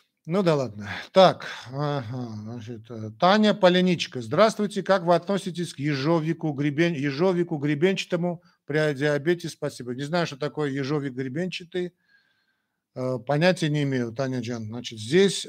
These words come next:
э, вопрос был, м, по-моему, слетел, да? А у глюкометра тоже есть погрешность? Конечно, есть. Нет такого аппарата, у которого нет погрешности.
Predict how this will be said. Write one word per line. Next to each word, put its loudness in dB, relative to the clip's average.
э, -2
вопрос 2
был, 2
м, -4
по-моему, -4
слетел, -4
да? -4
А 10
у 12
глюкометра 10
тоже 6
есть 2
погрешность? -2
Конечно, -2
есть. -8
Нет 4
такого 4
аппарата, 4
у 0
которого 0
нет -4
погрешности. -6